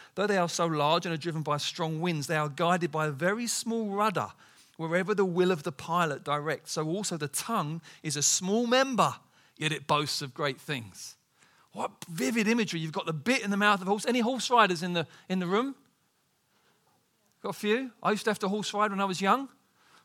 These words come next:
My sister loved horses and she wasn't allowed to go alone, so I'd have to go with her. And I hated it.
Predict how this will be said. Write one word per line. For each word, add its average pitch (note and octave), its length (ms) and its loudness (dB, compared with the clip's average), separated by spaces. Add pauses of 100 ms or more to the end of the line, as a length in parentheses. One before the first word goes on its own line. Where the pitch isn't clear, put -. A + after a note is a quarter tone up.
(180)
My F3 140 -2
sister F#3+ 280 -4
loved G3+ 280 6
horses G3 420 -6
and E3+ 100 -6
she - 80 -10
wasn't F#3+ 220 -8
allowed F3+ 160 -2
to F3 80 -10
go E3 200 0
alone, D#3 240 -2
so E3+ 120 -4
I'd E3+ 80 2
have F3+ 100 -4
to F#3+ 60 -12
go F3+ 140 0
with F3 200 -2
her. B2 160 -6 (640)
And D#3 100 -2
I G#3 140 2
hated G3+ 440 0
it. G#2+ 140 -10